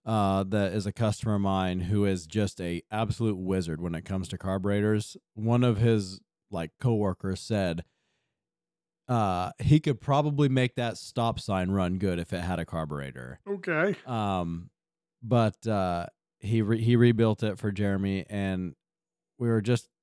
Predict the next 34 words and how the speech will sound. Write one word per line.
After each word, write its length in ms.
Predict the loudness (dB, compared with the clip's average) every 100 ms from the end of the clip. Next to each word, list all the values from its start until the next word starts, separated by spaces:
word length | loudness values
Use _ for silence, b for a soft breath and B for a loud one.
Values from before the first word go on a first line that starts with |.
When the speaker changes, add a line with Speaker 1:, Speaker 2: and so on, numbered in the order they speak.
| _ 2
Speaker 1:
going 360 | 6 8 6
through 400 | 4 4 6 8
this 360 | 6 2 -2 -4
nineteen 480 | 0 0 2 0 0
seventy-nine 760 | -2 0 0 0 0 0 0
Lincoln 580 | 0 -2 -4 -4 -6 -8 _ -16
smog 440 | -2 2 2 0
pump, 360 | -4 -2 -4 -6 _ -6
all 140 | 0 2
Speaker 2:
Mm-hmm. 120 | 4
Speaker 1:
the 80 | 4
vacuum 340 | 2 -2 -4
lines, 380 | -2 -2 -2 -2
and, 140 | -6 -6
and 180 | -6
talking 240 | 2 2 2
about 100 | 0
all 120 | 2
the 60 | 0
things 360 | -2 -2 -2
on 180 | -2 -2
it. 180 | -4 -6
And 160 | -6 -2
I 100 | -2
was 200 | -2 -2
like, 240 | -4 -2
"You 80 | 0
know, 300 | 4 6 4 b b b b b b b b b b _ _ _ _ _ -6
these, 320 | 0 0 0 -8 _ 0
these 200 | 0 2
older 380 | 6 8 8 6
generation 760 | 6 4 6 6 6 2 0
guys, 640 | 0 0 0 0 -4 -8 -16 -20 _ _ -10
um, 560 | -6 -4 -4 -6 -10